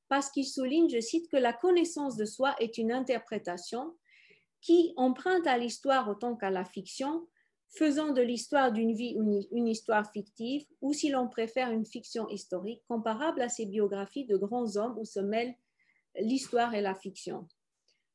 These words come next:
Pour Ricoeur, la question de l'identité narrative est celle de l'identité collective tout autant que celle de l'identité individuelle.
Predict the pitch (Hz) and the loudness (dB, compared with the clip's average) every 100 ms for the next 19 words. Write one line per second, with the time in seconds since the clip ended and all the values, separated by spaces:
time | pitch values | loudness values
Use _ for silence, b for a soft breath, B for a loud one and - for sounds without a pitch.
0 | _ - 294 294 294 392 403 302 262 277 | _ 0 2 2 2 0 2 0 -2 -2
1 | 247 311 269 226 262 254 247 226 214 233 | -6 -6 -2 -2 0 0 -2 -2 -4 -2
2 | 196 180 180 - 294 339 226 220 320 269 | -2 -2 -6 -2 0 0 -2 0 -2 0
3 | 240 233 226 285 269 247 277 - 233 208 | -2 -2 -2 -2 -4 -4 -4 2 4 4
4 | 214 - 247 285 _ 349 339 262 269 285 | 0 -8 -6 -8 _ -2 0 0 -2 -4
5 | 285 220 277 247 233 208 196 214 208 208 | -4 -4 -2 -2 -2 -2 -2 0 0 -4
6 | - 269 - 262 254 240 240 185 175 - | -4 -6 -4 -4 -2 -4 -4 -2 -2 -2